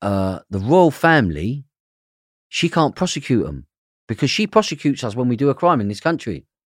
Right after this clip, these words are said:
There's a law that you cannot be prose-, her family and herself cannot be prosecuted for any crimes.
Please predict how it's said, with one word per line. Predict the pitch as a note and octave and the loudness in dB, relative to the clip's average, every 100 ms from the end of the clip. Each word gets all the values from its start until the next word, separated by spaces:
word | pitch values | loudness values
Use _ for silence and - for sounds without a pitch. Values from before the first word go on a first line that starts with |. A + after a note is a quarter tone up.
| _ _ _ _ _ | _ _ _ _ _
There's | A#2 B2 | -6 0
a | C#3 | 2
law | E3 G3+ D3 G#2 D3+ _ _ - | 6 6 4 0 -4 _ _ -10
that | A2 | -4
you | C3+ | -4
cannot | - F3 F3+ E3 - | -2 -2 -2 -2 -4
be | C#3+ | -6
prose-, | - F3+ - A2+ | -4 -6 -4 -2
her | E3+ | 0
family | D#3 F3+ F3 G#2+ G2 B2 | 0 0 0 0 -2 -2
and | B2 | -2
herself | C3 - D3+ B2+ | -2 0 -2 -2
cannot | D3 D#3 - | -2 -2 -2
be | D#3 | -6
prosecuted | - F#3+ - B2+ C#3+ B2+ | -4 -4 -4 -4 -2 -2
for | B2 | -2
any | C3+ F3+ F#3 | -2 0 0
crimes. | - A#3 G#3 F2 C#2 | 2 4 4 2 -8